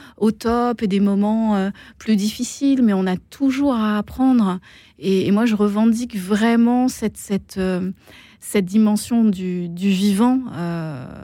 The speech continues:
euh, et, et d'oser, euh, embrasser la vie, euh, pleinement et de ne pas avoir peur, parce que finalement, c'est avoir peur de soi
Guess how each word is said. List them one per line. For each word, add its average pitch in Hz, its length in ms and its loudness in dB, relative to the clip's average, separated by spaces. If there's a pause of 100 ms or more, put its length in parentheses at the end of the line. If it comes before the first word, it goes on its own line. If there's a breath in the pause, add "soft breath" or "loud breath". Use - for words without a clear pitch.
(540 soft breath)
euh, 165 260 -4
et, 190 300 2
et - 20 4
d'oser, 214 720 2
euh, 180 400 0
embrasser 233 760 2
la 220 160 2
vie, 196 380 -4 (300)
euh, 185 160 -2
pleinement 196 400 2
et 190 40 0
de 190 100 2
ne 196 100 4
pas 247 260 0
avoir 208 240 -2
peur, 254 140 -2
parce 226 100 -6
que - 80 -6
finalement, 233 320 2
c'est 247 160 -2
avoir 175 220 -4
peur 170 160 -12
de 180 100 -10
soi 214 300 -10